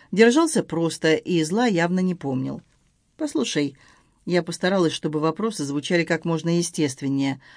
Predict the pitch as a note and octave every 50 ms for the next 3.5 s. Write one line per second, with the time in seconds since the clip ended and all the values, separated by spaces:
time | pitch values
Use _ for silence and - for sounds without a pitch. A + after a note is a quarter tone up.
0 | - - - _ - G3 G3+ G3+ G3 G3 F#3+ F#3 F3+ F3+ F#3 B3 C#4 C4+ B3+ B3+
1 | A#3 G#3+ G#3 F#3+ F#3 D#3+ E3 - - C#3+ C3+ C3 C#3 D3+ E3+ E3+ - G3+ G3+ G#3
2 | G#3 _ _ _ _ _ _ _ - F#3 F#3+ - A3+ A#3+ B3 B3 - F#3 E3 D3+
3 | D3 D#3 D#3+ E3+ E3+ - B3+ C4 C#4+